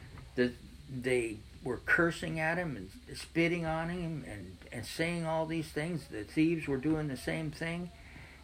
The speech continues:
And Jesus pulled, pulled himself up by his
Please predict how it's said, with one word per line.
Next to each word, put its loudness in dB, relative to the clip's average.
And 0
Jesus 4
pulled, 6
pulled 4
himself 2
up -2
by 2
his -2